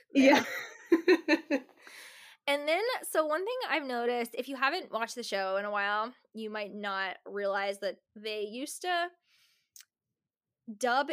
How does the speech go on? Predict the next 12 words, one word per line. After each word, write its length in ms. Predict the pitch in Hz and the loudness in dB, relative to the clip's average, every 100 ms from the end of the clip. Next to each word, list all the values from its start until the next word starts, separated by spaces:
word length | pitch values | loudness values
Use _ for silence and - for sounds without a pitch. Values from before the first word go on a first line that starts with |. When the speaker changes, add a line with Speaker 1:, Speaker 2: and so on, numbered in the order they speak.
| - | -4
Speaker 1:
in 500 | 233 208 190 202 226 - - _ _ _ _ _ _ | -2 -2 -2 -6 -10 -14 -20 _ _ _ _ _ _
different 440 | 269 285 339 277 | -6 -4 -6 -6
words 560 | 214 208 175 175 202 - | -2 2 2 0 -6 -12
than 300 | 226 226 220 | -6 -4 -4
what 200 | 202 220 | -2 -4
were 120 | 220 226 | -2 -6
being 340 | 226 208 208 | -8 -12 -12
said 640 | 202 - 180 180 202 240 262 _ _ _ - | -12 -6 -2 0 0 -2 -10 _ _ _ -12
in 180 | 214 | -8
the 80 | 208 | -8
scene. 520 | 202 226 226 233 240 247 _ _ _ _ _ | -8 -10 -10 -8 -10 -12 _ _ _ _ _
So 640 | - - 233 214 214 208 | -16 0 6 6 6 2